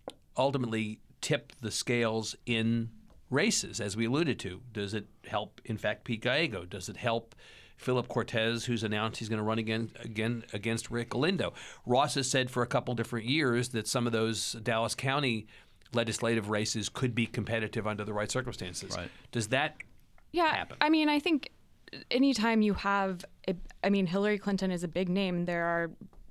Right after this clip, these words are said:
Speaker 3: Democrats that will be going out to vote that, you know, would probably not have voted in a midterm election that will be going out so that they can cast their ballot for,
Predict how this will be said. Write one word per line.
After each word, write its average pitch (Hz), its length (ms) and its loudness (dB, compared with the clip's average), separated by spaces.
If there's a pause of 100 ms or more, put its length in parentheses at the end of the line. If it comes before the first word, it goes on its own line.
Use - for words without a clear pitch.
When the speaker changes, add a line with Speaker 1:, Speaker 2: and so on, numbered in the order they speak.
(420)
Speaker 3:
Democrats 202 580 0
that 165 160 -2
will 175 120 2
be 175 160 -2
going 170 300 -2
out 165 280 0 (360)
to 190 100 -2
vote 165 380 0 (100)
that, 175 200 -2 (240)
you 180 120 0
know, 165 220 0 (220)
would 165 200 -2 (100)
probably 180 360 0
not 180 180 2
have 165 140 -2
voted 170 320 0
in 170 100 -2
a 165 60 -4
midterm 160 360 -4
election 165 420 0
that 160 120 0
will 170 80 0
be 160 140 -4
going 165 240 -4
out 160 200 -4
so 165 120 -6
that 160 140 -4
they 151 120 -4
can 165 140 -6
cast 156 260 -4
their 175 100 -2
ballot 151 380 -2
for, 160 380 -4